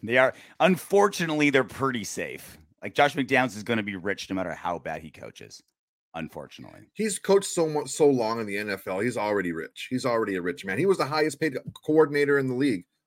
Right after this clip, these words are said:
Speaker 2: The, the last few years, he was a coordinator.
Speaker 1: He got called off of a plane to Indy and was like, "All right, here's another mill. Come back."
Speaker 2: Here's another. It, it's, he, his thinking is of a defeated man.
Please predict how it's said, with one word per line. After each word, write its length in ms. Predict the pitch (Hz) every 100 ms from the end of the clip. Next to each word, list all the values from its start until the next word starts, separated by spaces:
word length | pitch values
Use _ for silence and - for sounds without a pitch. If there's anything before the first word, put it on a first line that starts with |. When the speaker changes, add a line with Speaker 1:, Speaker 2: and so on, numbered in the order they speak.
| _ _ -
Speaker 2:
The, 140 | 98 101
the 80 | 113
last 260 | 117 117
few 120 | 120
years, 180 | 104 98
he 80 | 110
was 140 | 95
a 40 | 90
coordinator. 560 | - 92 76 76 60 _ _ _ -
Speaker 1:
He 80 | 123
got 160 | 143 -
called 340 | 139 156 156 120
off 240 | 127 131
of 100 | 117
a 80 | 110
plane 440 | - 117 113 98
to 60 | 90 113
Indy 420 | 101 78 69 _ _
and 100 | 87
was 80 | 82
like, 160 | 85
"All 100 | 101
right, 180 | 107 87
here's 180 | 85 113
another 220 | 107 101
mill. 480 | 87 85 87 71 _ _ _ _ _ _ -
Come 140 | 104
back." 300 | 87 65 - _ _ _ -
Speaker 2:
Here's 160 | 110
another. 360 | 107 101 95 87 - - _ _ _ _ -
It, 200 | 139 139
it's, 420 | 147 143 - - - _ _ _ _ _ _ _ -
he, 180 | 135 135 _ _ _ _ _ _ _ _ _ _ _ -
his 320 | 120 196 -
thinking 580 | - 165 170 175 180 175 -
is 300 | 131 131 131
of 180 | 127 113
a 60 |
defeated 600 | 98 104 95 131 131 135
man. 340 | 113 101 82